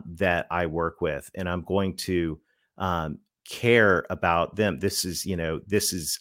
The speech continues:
uh, there's so many teachings of Jesus in all of this, right? Uh, that we actually care about other people. And it's sad that we even have to say this, uh, but the reality is, once again, in the business world where people are primarily treated as assets and numbers,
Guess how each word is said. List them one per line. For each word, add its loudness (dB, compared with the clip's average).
uh, -2
there's -4
so 6
many 4
teachings -4
of -6
Jesus -4
in -4
all 2
of -2
this, -4
right? 2
Uh, 4
that 0
we 4
actually 4
care 2
about 2
other 0
people. -2
And 0
it's 0
sad 10
that 2
we 0
even 2
have 0
to -2
say 8
this, 0
uh, 2
but 2
the 0
reality 4
is, -2
once -4
again, 0
in 2
the 2
business -2
world -2
where -2
people -2
are -2
primarily 0
treated -2
as -2
assets -2
and -4
numbers, 0